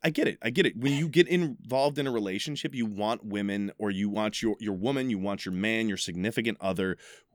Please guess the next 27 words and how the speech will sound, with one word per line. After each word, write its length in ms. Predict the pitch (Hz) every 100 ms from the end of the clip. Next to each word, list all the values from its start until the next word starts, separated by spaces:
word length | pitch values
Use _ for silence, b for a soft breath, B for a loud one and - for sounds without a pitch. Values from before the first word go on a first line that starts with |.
| _ _ 101 -
whatever 440 | 104 107 101 117 143
they 180 | 131
may 260 | 131 127 127
be, 420 | 120 117 98 107 - _
you 180 | - 175
want 260 | 180 165 151
them 160 | 147
to 140 | 147 120
be 120 | 117
faithful. 600 | - 107 104 - 69 - -
However, 680 | 123 131 180 247 110 98 b b b -
is 200 | 175 240
it 100 | -
not 220 | 202 202
indicative 840 | 131 101 131 175 123 98 90 87 -
of, 300 | 110 101 95 113
of 340 | 110 95 - -
how 180 | 135 127
you 220 | 120 123
view 220 | 107 123
yourself 680 | 127 107 - - 101 175 -
if 180 | 117 -
you're 100 | 123
requesting 680 | 110 107 - 120 - 135 120
somebody 480 | - 120 113 101 95
else 320 | 92 123 -
to 380 | - 117 107